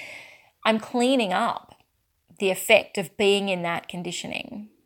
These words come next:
So if you are a manifestor who knows that you are in generator conditioning, please take this as your wake-up call.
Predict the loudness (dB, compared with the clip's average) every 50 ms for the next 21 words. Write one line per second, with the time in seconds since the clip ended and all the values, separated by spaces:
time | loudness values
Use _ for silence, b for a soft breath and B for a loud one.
0 | _ _ _ _ _ _ _ B B B B B B B B B 2 8 10 12
1 | 12 12 12 10 6 4 6 8 10 10 8 8 6 4 4 4 6 6 4 2
2 | 0 -2 -2 -2 -4 -4 -4 -2 -2 -2 -2 0 4 6 6 8 6 6 4 4
3 | 2 0 0 2 4 6 6 6 6 4 2 0 0 0 2 4 4 4 4 2
4 | 0 -4 -6 -4 -4 -4 -2 -2 -2 -2 -2 -2 2 4 4 4 4 4 2 2
5 | 2 2 2 -4 -6 -6 -6 -6 -4 -2 -2 0 0 0 -2 -2 -2 -4 -6 -6
6 | -4 -2 0 2 4 4 4 2 0 -2 -6